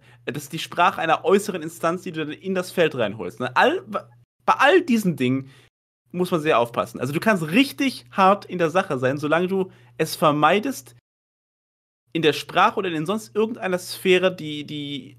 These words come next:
inneren Angelegenheiten mit äußeren Mitteln zu klären. Weil das ist, das ist eine Kriegserklärung.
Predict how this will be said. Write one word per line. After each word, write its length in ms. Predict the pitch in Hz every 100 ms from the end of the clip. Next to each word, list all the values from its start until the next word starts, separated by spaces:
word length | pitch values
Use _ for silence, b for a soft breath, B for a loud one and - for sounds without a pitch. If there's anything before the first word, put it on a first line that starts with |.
| -
inneren 280 | 208 190 185
Angelegenheiten 840 | 175 180 175 165 175 165 170 170
mit 120 | 147
äußeren 320 | - 156 151
Mitteln 220 | 139 131 92
zu 100 | -
klären. 300 | - 58 - _ _ -
Weil 100 | 135
das 160 | 170
ist, 180 | 185 -
das 120 | 185
ist 80 | 180
eine 100 | 175
Kriegserklärung. 520 | 139 104 85 78 -